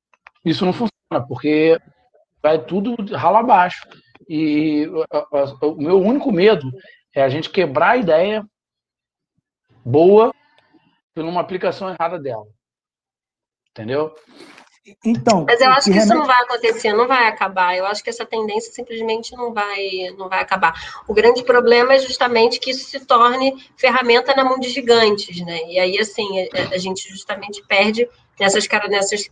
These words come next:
Speaker 3: questões todas de, de, da força de trabalho, na, no, de só eles ganharem e, e, e quem tá prestando serviço ganhar muito pouco. E, e, tipo, só pela intermediação, pela intermediação, assim,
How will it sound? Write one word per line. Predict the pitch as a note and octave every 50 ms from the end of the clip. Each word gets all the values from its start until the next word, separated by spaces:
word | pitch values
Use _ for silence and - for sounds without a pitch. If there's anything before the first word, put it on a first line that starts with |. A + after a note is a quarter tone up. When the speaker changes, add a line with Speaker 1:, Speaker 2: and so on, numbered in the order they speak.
| _ _
Speaker 3:
questões | - G#3+ G3+ G3+ - A3+ A3+ A3+ -
todas | - B3 A#3+ A3+ G3 F#3+ F#3 F3+
de, | F3 F3+
de, | F3 E3+ _ _ _ - _ _ _
da | - E3
força | _ - F#3 F3 - -
de | - -
trabalho, | - D#3+ - - F3+ G#3 G#3+ G#3+ G#3 G3+ F#3+ F3 F3 F3+ F3+ _ _ _ _ _ _ -
na, | F#3 F3+ E3+ E3+ E3 D#3+ D#3+ - - _ _ _ _ _ _
no, | F#3 F3+ F3 _ - F3+ F#3 - - F#3+
de | F3+
só | - - - - G#3+ G#3+ G#3+
eles | G#3+ G#3 G#3 G3+ G3 G3 G3
ganharem | F#3+ F#3 F#3 F#3+ F#3 F3+ F3+ F3+ F3+ F3+ F3 F3+
e, | F3+ F3+ F3
e, | G3 F#3 F3+ F3 - F#3+
e |
quem | F#3+ - F#3+ F#3
tá | F3+ F3+ F3+
prestando | - F#3 - - F3+ F#3
serviço | - - F#3+ F#3 F3+ F3+ -
ganhar | - F#3 E3+ E3+
muito | E3+ D#3+ - - -
pouco. | - F#3+ G#3 A#3 A#3 A3+ G#3+ G3 F#3 F#3+ - - F#3 F#3 _ _ _ _ - - - _ _ - F3+ E3+ - -
E, | F#3 F#3 G3+
e, | F#3+
tipo, | F#3 - - - A3+
só | - B3+ A#3
pela | C#4 C4+ B3+ C4+
intermediação, | C4+ C4 C4+ B3+ A#3+ B3+ B3+ B3+ B3 B3 A#3+ A#3+ - - A#3+ B3
pela | C#4+ C4+
intermediação, | C4+ C4+ C4+ C4+ C4 C4 C4 C4+ C4 C4 C4 C4+ C4+ - - A#3+ A3 G#3 G3+ F#3
assim, | F3 - - -